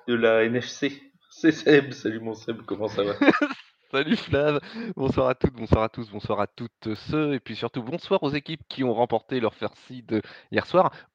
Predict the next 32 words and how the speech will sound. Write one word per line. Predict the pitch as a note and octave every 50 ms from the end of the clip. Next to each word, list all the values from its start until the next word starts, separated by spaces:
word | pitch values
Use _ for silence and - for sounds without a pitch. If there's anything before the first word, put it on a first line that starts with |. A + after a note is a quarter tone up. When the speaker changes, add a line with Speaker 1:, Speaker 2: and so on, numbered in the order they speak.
| _ _
Speaker 2:
On | G#3+ A#3 A#3
verra | G3+ G#3 F#3 F#3
pendant | F#3 - F3 D#3 D3+
combien | - - D3 C#3+ C#3+ C3+
de | B2+ _
temps, | - C#3+ C3+ C3 C3 - _
euh, | A2+ G#2+ G#2+
ça | G#2+ - -
va | G#2+ G2 E2+
tenir, | _ - A#2 D3+ E3+
parce | _ G2 - -
que | - A2
la | G#2 A#2
course | - - C#3 C3 -
est | A2+
toujours | G#2+ - - G#2+ G#2
ouverte. | F#2+ F2 C3 F3+ - _
Faut | - E3
quand | - D#3
même | E3+ F#3+ F#3+
rappeler | C3+ A2 _ - - A#3
que, | - E3+ F#3 - - - - - _ _ _
officiellement, | G#3 A3 - F#3 - - - A2+ C#3 D3
pour | _ - - D#3
le | C3
moment, | A2+ G2+ G2 A#2 E3+ G3 - A#2+
euh, | G#2 - _
aucun | E3+ G3 _ - C3+ A#2+
club | _ - G3+ G#3 D#3
n'a, | C#3 D#3 F#3+
euh, | D#3+ A#2+ G2 G#2 - _ _
clinché | - A3 A3+ A3+ - - C#3 C#3+ -